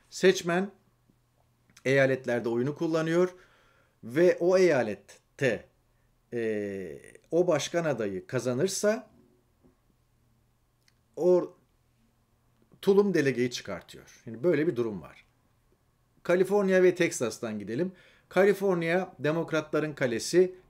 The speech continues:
elli beş delegesi var. Teksas Cumhuriyetçilerin kalesi,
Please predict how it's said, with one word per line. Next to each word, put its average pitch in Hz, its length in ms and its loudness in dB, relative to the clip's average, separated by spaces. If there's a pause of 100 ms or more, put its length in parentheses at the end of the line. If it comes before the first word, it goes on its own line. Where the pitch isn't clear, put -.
(160)
elli 135 260 2
beş 139 200 -2
delegesi 170 440 0
var. 170 200 0 (340)
Teksas 185 560 0 (280)
Cumhuriyetçilerin 165 960 -2
kalesi, 139 600 2